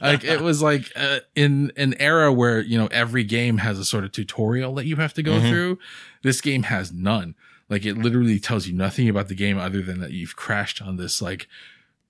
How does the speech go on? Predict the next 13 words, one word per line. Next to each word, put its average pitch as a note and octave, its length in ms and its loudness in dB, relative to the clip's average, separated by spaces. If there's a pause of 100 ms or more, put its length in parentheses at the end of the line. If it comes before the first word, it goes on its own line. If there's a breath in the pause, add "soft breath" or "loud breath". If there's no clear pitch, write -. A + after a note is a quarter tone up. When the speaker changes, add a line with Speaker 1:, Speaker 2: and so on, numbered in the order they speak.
(260)
Speaker 1:
planet A2+ 560 -2
of F#2 420 -8 (160)
dungeon G#2 440 2
frustration. G2+ 800 -2
Like, - 360 -4 (200 loud breath)
<laughs> - 280 -10
it's D#3 420 4
so C#3+ 300 2
hard. B2+ 400 0
And, A2 180 0
like, G#2 200 0 (380 loud breath)
after, D#3 640 -2 (260)
a-, C3+ 100 -2